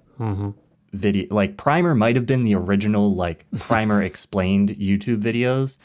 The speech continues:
Speaker 2: were probably
Speaker 1: Yeah.
Speaker 2: the original spark that fueled this,
Speaker 1: <laughs>
Speaker 2: like, every, s-, every movie with, like, even the slightest subtext now gets a, you know, blank explained,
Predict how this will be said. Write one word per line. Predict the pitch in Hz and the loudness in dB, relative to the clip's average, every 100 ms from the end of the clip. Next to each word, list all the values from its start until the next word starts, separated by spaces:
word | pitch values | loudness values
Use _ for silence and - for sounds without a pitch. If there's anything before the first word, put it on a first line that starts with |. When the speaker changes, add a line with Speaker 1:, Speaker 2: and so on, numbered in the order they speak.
| _ - | _ -4
Speaker 2:
were | 107 | -2
probably | 120 127 123 113 | 0 2 2 2
Speaker 1:
Yeah. | 98 | 2
Speaker 2:
the | 98 95 | 0 0
original | 95 87 104 107 101 | -2 0 0 2 0
spark | 101 - 98 92 101 - | 0 -4 -4 -2 -4 -4
that | 95 - | -6 -2
fueled | 101 104 104 | 0 2 2
this, | 139 90 - | 0 -2 -4
Speaker 1:
<laughs> | 87 | -6
Speaker 2:
like, | - - | -6 0
every, | 127 123 117 123 127 127 127 - _ - _ | 2 2 -2 -2 -2 -4 -6 -16 _ -20 _
s-, | - - - - | -18 -16 -8 0
every | 120 139 151 147 | 0 2 2 2
movie | 120 120 110 104 95 87 - _ - | 4 2 2 2 0 0 -6 _ -4
with, | 101 101 101 - | 0 0 -2 -6
like, | 95 87 - _ _ _ - - - | -4 -4 -8 _ _ _ -20 -20 -4
even | 123 123 113 | 0 2 2
the | 101 | 0
slightest | - 98 107 113 - - | -2 0 2 0 -2 -2
subtext | 101 101 - 90 - - _ | -2 0 -4 -6 -6 -20 _
now | 98 95 85 82 82 - 104 | -4 -2 0 -2 -4 -8 -4
gets | 117 107 - | -2 -2 0
a, | 95 87 87 - _ _ _ _ _ - | 0 0 -4 -8 _ _ _ _ _ -8
you | 104 | -4
know, | 95 82 | -2 -4
blank | - 104 107 104 | 0 2 2 0
explained, | 101 - - 104 98 90 87 80 | -4 -8 -2 2 2 2 -2 -6